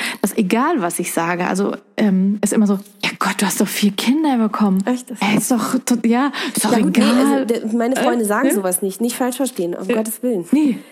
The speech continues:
Speaker 2: Nein, nein, aber wenn jetzt zum Beispiel, zum Beispiel hat mal irgendwann,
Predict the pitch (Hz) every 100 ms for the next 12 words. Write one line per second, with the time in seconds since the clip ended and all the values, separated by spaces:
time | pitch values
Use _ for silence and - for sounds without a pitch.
0 | - 233 247 277 220 - 226 220 240 247
1 | 247 254 240 247 - - 214 208 226 214
2 | 240 214 254 262 - 220 233 226